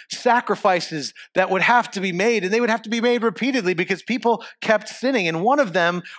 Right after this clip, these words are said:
we find in Leviticus chapter one. It says, "He shall offer a male without blemish. He shall bring it to the entrance of the tent of meeting, that he may be accepted before the Lord.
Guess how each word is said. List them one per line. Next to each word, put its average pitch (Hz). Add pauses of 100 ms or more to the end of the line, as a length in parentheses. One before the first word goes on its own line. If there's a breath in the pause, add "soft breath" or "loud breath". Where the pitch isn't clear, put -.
we 190
find 208 (160 loud breath)
in 190
Leviticus 202 (420)
chapter 202
one. 156
It - (1200)
says, 180
"He 220
shall 165 (260)
offer 190
a 156
male 143
without 139
blemish. 135 (1160)
He 170
shall -
bring 151
it 147
to 151
the 127
entrance 143
of 123
the 120
tent 131
of 110
meeting, 127 (340 loud breath)
that 135
he 170
may 156
be 143
accepted 175
before 151
the 127
Lord. 120